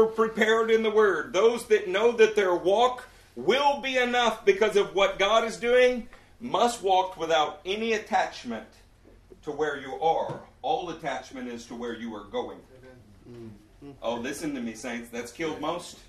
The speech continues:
Speaker 2: That's great.
Speaker 1: When God puts sandals on your feet, it is because you are leaving somewhere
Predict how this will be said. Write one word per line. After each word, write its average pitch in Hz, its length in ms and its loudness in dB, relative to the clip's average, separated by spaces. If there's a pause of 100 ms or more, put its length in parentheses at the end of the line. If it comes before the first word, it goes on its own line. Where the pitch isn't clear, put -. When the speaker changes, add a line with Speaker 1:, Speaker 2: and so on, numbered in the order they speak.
(200)
Speaker 2:
That's - 180 -20
great. - 260 -20 (1080)
Speaker 1:
When 135 260 -6
God 160 340 -4
puts - 260 -4
sandals 202 640 -4
on 175 220 -6
your 170 160 -8
feet, - 580 -12 (720)
it 170 160 0
is 165 180 -2
because 202 840 -4 (280)
you 170 240 -8
are 135 140 -4
leaving 233 520 -6
somewhere 214 680 -4